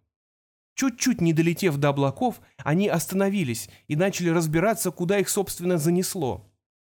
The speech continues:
Правда, на землю следовало смотреть только мельком, свысока, так сказать. Финчорч отважно попробовала сделать пике и обнаружила, что если правильно определить своё положение относительно направления ветра,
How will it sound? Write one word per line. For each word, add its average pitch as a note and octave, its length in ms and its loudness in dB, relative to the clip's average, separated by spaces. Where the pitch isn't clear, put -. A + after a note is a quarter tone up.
Правда, C#3+ 280 0
на C#3+ 140 2
землю E3 300 2
следовало C#3+ 420 0
смотреть D3+ 420 -2
только E3+ 240 -2
мельком, D#3+ 520 -2
свысока, F3+ 540 0
так A2 140 -8
сказать. A2+ 460 -8
Финчорч F3 480 0
отважно F3+ 540 0
попробовала E3 580 0
сделать D3 400 -2
пике G3 400 -6
и G3 80 -2
обнаружила, F#3 760 0
что - 160 -4
если D3+ 240 -2
правильно D3 460 0
определить D3 540 -2
своё C3+ 220 -2
положение C#3+ 540 0
относительно C3 580 -4
направления C3+ 640 0
ветра, C3+ 460 -4